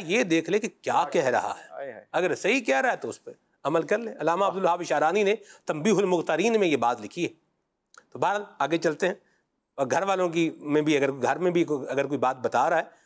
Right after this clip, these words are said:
Speaker 1: اور ہماری توجہ دلا رہا ہے، دین اسلام کے احکامات کے حوالے سے ہمارا ذہن بنا رہا ہے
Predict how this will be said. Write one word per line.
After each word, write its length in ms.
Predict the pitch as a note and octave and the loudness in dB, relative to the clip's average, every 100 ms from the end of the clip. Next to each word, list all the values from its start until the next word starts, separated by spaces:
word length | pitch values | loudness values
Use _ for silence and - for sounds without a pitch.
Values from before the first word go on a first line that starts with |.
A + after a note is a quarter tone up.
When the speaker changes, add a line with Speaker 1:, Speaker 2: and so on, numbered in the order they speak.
| _ _ | _ _
Speaker 1:
اور 260 | - C3+ C3+ C3+ C3+ C3 A#2+ | 0 2 4 4 4 4 2
ہماری 220 | C3+ C3+ | -2 -2
توجہ 260 | C3+ C3 | -2 0
دلا 320 | C#3 B2 B2 D#3 | 0 2 2 2
رہا 80 | |
ہے، 60 | D3 | 0
دین 200 | B2 C3+ | 0 0
اسلام 460 | C3 - C3 D3 D3 - _ - | 0 0 -2 -2 -4 -14 _ -2
کے 80 | |
احکامات 560 | A#2+ A2 C3 B2 D3 D#3 | -2 0 -2 0 0 0
کے 100 | - | -2
حوالے 320 | B2 A#2 E3 | 0 2 0
سے 140 | - C3+ | 0 -2
ہمارا 300 | B2 C#3 C3 | 0 0 2
ذہن 220 | B2+ D3 | 0 0
بنا 280 | A2+ A2+ D#3+ | 0 0 0
رہا 120 | |
ہے 60 | C3+ | 0